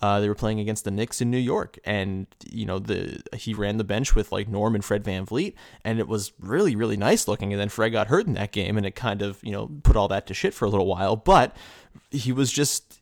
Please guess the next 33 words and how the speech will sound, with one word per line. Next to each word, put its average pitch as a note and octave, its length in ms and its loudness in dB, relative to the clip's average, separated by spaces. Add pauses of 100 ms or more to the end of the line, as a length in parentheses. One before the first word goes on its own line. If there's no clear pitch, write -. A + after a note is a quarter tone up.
you F2+ 260 -6
know, B2 160 2
the C#3+ 140 2
way A#2+ 240 2
he C#3+ 160 -2
can C3+ 100 0
kind B2+ 220 -2
of A2 80 -8
set A#2 200 -2
guys G#2+ 280 -2
up A#2+ 180 0
and G2 100 -4
take A#2 220 -2
the G#2+ 80 -2
burden A#2 300 0
off G2 160 0
of A2 60 -6
everybody F#2+ 380 -6
else, B2 400 0
and G#2 140 -4
you G2+ 80 -4
can G2 180 -4
run A2 200 0
your G#2 100 0
offense G#2 420 2
in G2 60 -4
an G2 80 -2
unor-, A2+ 460 0
unorthodox B2 560 4
fashion, A#2 400 2
sort A2 180 0
of G2+ 80 -2
like G#2 260 0